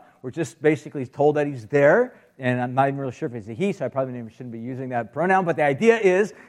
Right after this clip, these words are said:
is that whatever it is, this serpent is there. The intention is to deceive. And this is exactly what the serpent does. He says, "Did God really say?"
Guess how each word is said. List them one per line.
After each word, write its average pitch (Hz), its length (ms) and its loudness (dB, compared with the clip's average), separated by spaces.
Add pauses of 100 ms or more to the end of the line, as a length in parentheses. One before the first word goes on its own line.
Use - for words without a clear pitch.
is 139 140 -4
that 160 280 6
whatever 170 320 8
it 160 60 4
is, 147 200 4
this 147 160 -4
serpent 180 560 0
is 170 240 4
there. 147 360 2 (160)
The 151 80 -6
intention 175 540 -4
is 151 220 -4
to 151 140 -6
deceive. 139 640 0
And - 360 -18
this 135 40 -12
is 160 60 -10
exactly 180 400 2
what 165 180 -2
the 170 280 0
serpent 175 360 -6
does. 151 240 2
He 139 60 -14
says, 127 60 -14
"Did 247 200 -6
God 330 180 10
really 339 180 0
say?" 208 400 0